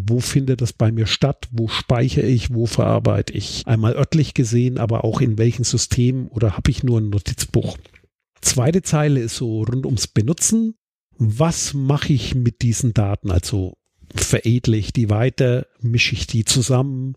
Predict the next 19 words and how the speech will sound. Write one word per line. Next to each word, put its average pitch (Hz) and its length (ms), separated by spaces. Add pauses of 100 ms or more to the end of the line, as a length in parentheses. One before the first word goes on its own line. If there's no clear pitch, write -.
Sortiere - 580
ich 110 160
die 127 160
um? 156 500 (400)
Oder 117 400
habe - 140
ich - 100
die 127 160
wirklich 123 340
nur 131 160
irgendwo 127 460
an 123 100
einem 127 140
Ort - 280
liegen? 143 500 (320)
Wie 120 180
arbeite 139 400
ich - 100
damit? 131 460